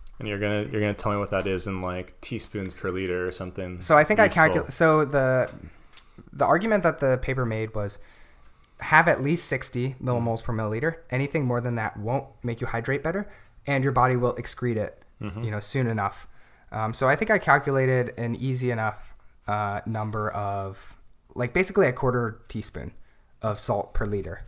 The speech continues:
Speaker 1: Yep. Okay. That's,
Speaker 2: Um,
Speaker 1: that's consistent with what I've, I've heard and, and used personally.
Speaker 2: So,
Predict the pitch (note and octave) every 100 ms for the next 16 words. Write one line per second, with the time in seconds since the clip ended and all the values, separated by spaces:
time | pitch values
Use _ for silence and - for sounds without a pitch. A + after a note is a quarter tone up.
0 | - G2+ - - G2+ F2+ D#2 - G2 F#2+
1 | F#2 G2 G2 - G#2 - F#2+ G2+ F#2+ F#2
2 | G#2 F#2 F2 F2 - - - - F#2 E2+
3 | G2+ F2+ F2 E2+ E2+ E2+ E2+ E2+ F2 D#2+
4 | E2 - - - F2 D#2+ E2+ - - -
5 | - - - - C3 B2+ B2+